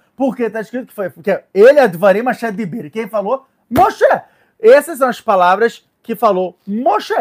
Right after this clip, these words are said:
Esse livro tá sendo por Moshe escrito. Moshe, Rabbeinu, Moshe é o nosso Rav.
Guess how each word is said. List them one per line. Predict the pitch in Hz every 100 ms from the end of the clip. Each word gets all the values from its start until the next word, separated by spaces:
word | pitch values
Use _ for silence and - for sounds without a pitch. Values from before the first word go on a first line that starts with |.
| 156
Esse | 175 214
livro | 214
tá | 214
sendo | 214 214 202
por | 240
Moshe | 277 285 285 262 - _
escrito. | 247 - 349 330 202
Moshe, | 208 220 - 170
Rabbeinu, | 143 160 165 311 220
Moshe | 170 151 208
é |
o | 220
nosso | 208 208 208 - 233
Rav. | 220 151 143 143 143 139 139 143